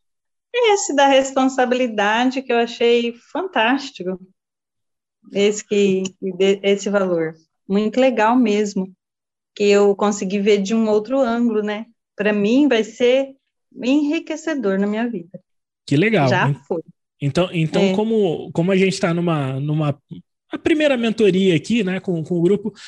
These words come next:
Speaker 2: eu já vou
Speaker 1: Uhum.
Speaker 2: deixar uma dica pra você. É, estuda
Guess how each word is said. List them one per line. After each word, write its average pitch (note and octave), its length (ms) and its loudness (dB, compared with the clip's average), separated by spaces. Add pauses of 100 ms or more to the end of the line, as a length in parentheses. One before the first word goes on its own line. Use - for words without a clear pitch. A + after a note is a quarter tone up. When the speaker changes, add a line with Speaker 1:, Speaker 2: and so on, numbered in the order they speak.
(140)
Speaker 2:
eu - 80 0
já A#3+ 80 6
vou F3+ 100 2
Speaker 1:
Uhum. G3 40 2
Speaker 2:
deixar G#3 240 2
uma G#3 160 0
dica G#3 260 0
pra G#3+ 160 -2
você. G3+ 480 0 (680)
É, D#3+ 420 0
estuda F#3+ 680 0